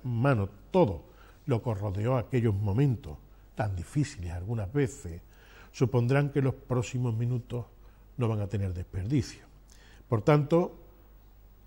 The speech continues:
demos la bienvenida a nuestro invitado, porque es un honor, un verdadero honor tenerlo aquí hoy entre nosotros, a nuestros contertulios habituales, Juan, Javier y Rafael,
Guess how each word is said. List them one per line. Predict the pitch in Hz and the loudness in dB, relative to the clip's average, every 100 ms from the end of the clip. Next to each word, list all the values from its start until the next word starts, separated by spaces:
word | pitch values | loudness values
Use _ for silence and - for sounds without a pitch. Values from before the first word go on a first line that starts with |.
| - - - - | -20 -20 -20 4
demos | 151 127 104 | 6 6 2
la | 101 104 | 0 0
bienvenida | 107 107 131 123 123 - - - | 0 0 2 2 0 -4 -20 -10
a | 120 | -4
nuestro | 113 131 - 113 | 0 -2 -2 0
invitado, | 117 113 127 139 123 117 123 - - - - - - - | 2 0 0 2 2 0 -6 -16 -20 -20 -20 -20 -20 -10
porque | 113 147 | -2 2
es | 113 | 2
un | 120 107 113 - | 2 -2 -4 -6
honor, | 95 104 139 87 98 | -4 0 0 -2 -6
un | 101 | -6
verdadero | 104 107 101 | -2 -2 -2
honor | 110 120 | -2 -4
tenerlo | - 107 107 101 | -4 -4 -2 -4
aquí | 98 110 | -2 -2
hoy | 104 104 | 0 -2
entre | 95 | -4
nosotros, | 110 - 117 123 127 - - - - - - - - | -4 -2 -2 -2 -4 -8 -20 -20 -20 -20 -20 -16 0
a | |
nuestros | 147 135 131 | 0 0 -2
contertulios | 131 123 117 107 170 120 | -2 -2 -4 2 4 4
habituales, | 120 107 143 139 120 151 135 - - - - - | 4 4 8 8 8 4 -4 -18 -20 -20 -20 0
Juan, | 117 127 107 110 | 6 6 4 -4
Javier | 104 120 113 | -2 0 0
y | 110 | -2
Rafael, | 107 - 120 107 143 | -4 0 2 2 -2